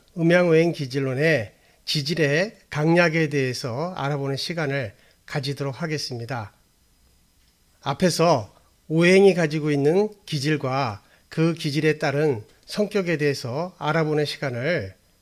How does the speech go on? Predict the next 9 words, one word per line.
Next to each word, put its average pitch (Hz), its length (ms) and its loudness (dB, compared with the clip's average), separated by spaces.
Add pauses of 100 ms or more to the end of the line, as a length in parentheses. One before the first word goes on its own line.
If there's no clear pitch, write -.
에, 120 200 -10
가졌었습니다. 131 920 -6 (760)
오늘은 165 520 6 (220)
사주팔자에서 165 1300 -2 (380)
자기 160 340 0
자신에 165 360 2 (100)
해당되는 151 760 0 (380)
일간에 185 500 6
대한 151 400 0